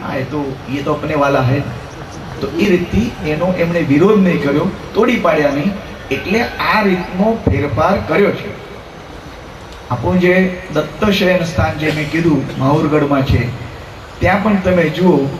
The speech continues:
તો કબરની જેમ જ બે કબર જેવું એમનું સમાધિ સ્થાન જેવું છે.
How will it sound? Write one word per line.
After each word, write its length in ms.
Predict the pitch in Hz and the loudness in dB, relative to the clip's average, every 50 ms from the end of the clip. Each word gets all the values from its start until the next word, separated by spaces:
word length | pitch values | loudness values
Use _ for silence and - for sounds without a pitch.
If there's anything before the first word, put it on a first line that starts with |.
| - - - - | -10 -12 -10 -8
તો 80 | - - | -6 -6
કબરની 640 | - - - - 175 220 233 220 208 214 208 196 | -4 -2 -2 2 2 4 4 4 2 2 2 2
જેમ 300 | - 165 165 165 175 151 | 2 2 0 0 2 0
જ 40 | 139 139 - - - - - - - - - - - | 0 0 -2 -6 -10 -12 -12 -14 -14 -16 -14 -6 -2
બે 280 | 170 175 190 196 185 - - | 2 2 2 2 2 0 -4
કબર 240 | - - 170 170 165 | -2 2 4 4 2
જેવું 340 | 160 156 156 156 156 - - | 2 0 -4 -4 -6 -6 -4
એમનું 260 | - - 143 147 147 143 - - | -4 -4 -4 -4 -6 -8 -10 -8
સમાધિ 420 | - - - - 143 139 139 143 | -4 -2 -2 0 0 0 0 -2
સ્થાન 280 | 135 - - - 139 135 | -2 0 0 0 0 0
જેવું 280 | 131 131 131 127 120 117 | 0 -2 -2 -2 -2 -4
છે. 140 | 127 131 | -4 -4